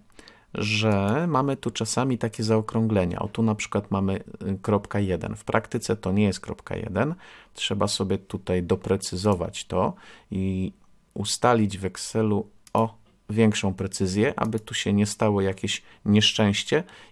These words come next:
i aby nie różnił się nasz wynik od, e, oczekiwanego. Excel potrafi sobie skrócić, jeżeli my tutaj zmusimy go do sumy tylko do jednego miejsca po przecinku, to widzimy, że mamy tu pewien fałsz, bo siedem groszy to nie dziesięć groszy.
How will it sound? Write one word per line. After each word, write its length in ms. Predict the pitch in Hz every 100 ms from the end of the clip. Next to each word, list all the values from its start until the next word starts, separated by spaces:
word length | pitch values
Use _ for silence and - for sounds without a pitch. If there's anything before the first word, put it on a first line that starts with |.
| -
i 140 | 127
aby 260 | 110 107 113
nie 260 | 120 120
różnił 400 | 127 117 107 113
się 160 | 117 110
nasz 260 | 110 113 107
wynik 360 | 101 101 107
od, 220 | 110 -
e, 180 | - -
oczekiwanego. 800 | 107 - 110 110 117 113 90 87
Excel 300 | - - 127
potrafi 460 | - 104 110 104 104
sobie 280 | - 87 87
skrócić, 480 | - 101 101 92
jeżeli 340 | 92 87 90 90
my 120 | 90
tutaj 320 | - - 92
zmusimy 480 | 92 92 - 95 90
go 200 | 90 92 - - - -
do 160 | 104
sumy 360 | 101 - 107 98
tylko 320 | - 101 101
do 120 | 92
jednego 400 | 92 90 92 90
miejsca 360 | 92 92 - 90
po 140 | 98
przecinku, 520 | - 87 - 101 104 156
to 160 | 127
widzimy, 400 | 113 107 101 117
że 240 | 110 95 101 - - -
mamy 240 | 101 101
tu 120 | 104 107
pewien 280 | 107 110
fałsz, 360 | 110 123 95 90
bo 180 | 87 90 - -
siedem 360 | - 104 101
groszy 340 | 98 95 - 101
to 140 | 95
nie 220 | 92 95
dziesięć 340 | 98 95 - 87
groszy. 380 | 90 90 -